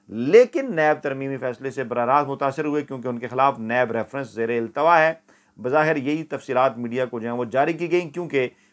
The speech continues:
अटॉर्नी जनरल मंसूर अवान ने सहाफ़ियों को बताया था कि निगरान हुकूमत जो है, वो पन्द्रह सितंबर के फ़ैसले के ख़िलाफ़ अपील दायर करेगी, जो कि चीफ जस्टिस उमर अता बंदयाल की जानिब से जारी करदा आखिरी हुक्म था। और मुख्तसर हुक्म के तहत, क्योंकि सुप्रीम कोर्ट प्रैक्टिस एंड प्रोसीजर एक्ट दो हज़ार तेईस को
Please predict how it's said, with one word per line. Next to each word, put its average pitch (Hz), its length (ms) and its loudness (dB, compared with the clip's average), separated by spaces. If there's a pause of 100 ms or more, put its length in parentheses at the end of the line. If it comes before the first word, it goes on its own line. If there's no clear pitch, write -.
अटॉर्नी 175 340 2
जनरल 196 180 4
मंसूर 160 380 -2
अवान 156 280 2
ने 180 120 -4
सहाफ़ियों 143 360 0
को 139 100 -4
बताया 135 340 4
था 170 140 2
कि 151 280 -6 (280)
निगरान 139 460 2
हुकूमत 156 360 -2
जो 147 160 -2
है, 156 60 4
वो 151 140 4
पन्द्रह 139 340 0
सितंबर 156 440 0
के 151 120 -2
फ़ैसले 127 360 -2
के 127 100 -4
ख़िलाफ़ 123 320 0
अपील 151 340 -4
दायर 165 200 4
करेगी, 160 500 0 (320)
जो 147 180 0
कि 156 120 -2
चीफ 156 200 -6
जस्टिस 139 360 -2
उमर 143 180 2
अता 139 180 2
बंदयाल 123 460 2
की 127 160 -10
जानिब 127 320 -2
से 151 200 -4 (180)
जारी 139 280 2
करदा 127 440 0 (360)
आखिरी 202 500 6
हुक्म 185 360 -4
था। 170 180 0 (420)
और 147 380 4
मुख्तसर 208 500 0
हुक्म 185 280 0
के 190 120 -2
तहत, 160 340 2
क्योंकि 147 240 -6
सुप्रीम 170 460 -4
कोर्ट 170 260 -2
प्रैक्टिस 156 420 -6
एंड 147 140 -8
प्रोसीजर 151 380 -2
एक्ट 147 120 2
दो 127 160 0
हज़ार 131 140 0
तेईस 156 320 -4
को 139 180 0